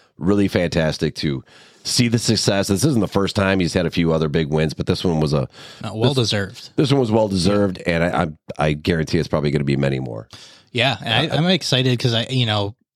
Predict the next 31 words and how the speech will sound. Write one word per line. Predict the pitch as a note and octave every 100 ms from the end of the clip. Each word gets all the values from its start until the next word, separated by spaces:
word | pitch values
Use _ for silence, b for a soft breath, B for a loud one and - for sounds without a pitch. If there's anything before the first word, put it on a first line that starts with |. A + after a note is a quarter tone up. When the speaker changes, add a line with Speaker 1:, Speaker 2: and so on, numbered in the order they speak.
| _
Speaker 2:
you | C3+
start | - C#3+
at | C3+
Arlington. | A2+ A#2+ B2 A#2+ C3
Not | C3 D3
that | A#2+
Arlington | G#2 G#2 G#2 G#2+
wasn't, | G2+ G2+
like, | F#2+ F#2 -
super | - G#2
huge, | G2 A2 G#2
but, | - -
I |
mean, | G#2+
Speaker 1:
No. | G3+
Speaker 2:
you're | -
starting | - B2 G#2+
at | G#2
Arlington, | G#2 G#2 B2
then | B2+
you're | C#3
going, | C#3 B2
moving | A2+ A#2 A2
up | A2
to | G#2+
Woodbine. | F#2+ G2+ G#2+ A2
I | G2+
think | G#2 A#2
he's | A#2+
gonna | A2 G#2
be | F#2+ F#2+